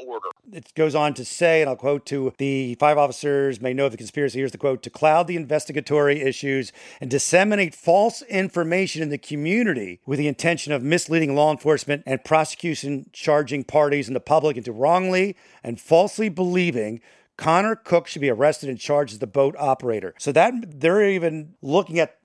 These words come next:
Speaker 2: to find out if the officers involved were telling the public, "Hey, this might, hey, Connor might have been driving or was driving." And that's pretty inflammatory. We had talked about it in the earlier episode with you and also in the boating accident one,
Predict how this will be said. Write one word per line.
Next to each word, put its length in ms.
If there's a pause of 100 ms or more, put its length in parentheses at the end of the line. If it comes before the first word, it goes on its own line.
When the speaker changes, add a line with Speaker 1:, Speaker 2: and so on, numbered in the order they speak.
Speaker 2:
to 100
find 300
out 180
if 160
the 560
officers 500
involved 360
were 120
telling 420
the 100
public, 560 (320)
"Hey, 220
this 140
might, 180
hey, 300
Connor 480 (320)
might 240
have 80
been 80
driving 360
or 80
was 300
driving." 460 (180)
And 180
that's 360 (360)
pretty 220
inflammatory. 960 (180)
We 220
had 120
talked 300
about 240
it 60
in 80
the 100
earlier 260
episode 380
with 220
you 200
and 80
also 280
in 80
the 40
boating 300
accident 340
one, 280